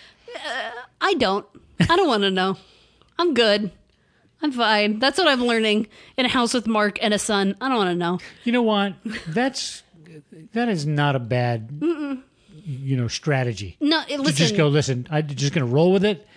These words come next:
Speaker 2: It happens."
Speaker 1: It's a fourth a cup of blood or don't bother me.
Speaker 2: <laughs>
Speaker 1: That's, that's the rule, okay?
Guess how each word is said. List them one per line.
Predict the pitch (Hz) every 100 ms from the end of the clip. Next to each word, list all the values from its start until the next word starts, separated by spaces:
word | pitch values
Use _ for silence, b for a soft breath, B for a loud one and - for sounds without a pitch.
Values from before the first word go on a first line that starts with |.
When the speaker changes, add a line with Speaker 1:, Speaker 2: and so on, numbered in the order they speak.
| b
Speaker 2:
It | -
happens." | 127 170 175 196 190 180 - -
Speaker 1:
It's | - 285
a | 294
fourth | - 320
a | 359
cup | 330 320
of | 254
blood | 254 247 233
or | 220
don't | 202 220
bother | 208 185 165
me. | 160 156 - -
Speaker 2:
<laughs> | 127 - - - 143 151
Speaker 1:
That's, | 254 226 240 269
that's | 254 - 247 -
the | - 311
rule, | 262 190 -
okay? | - 233 202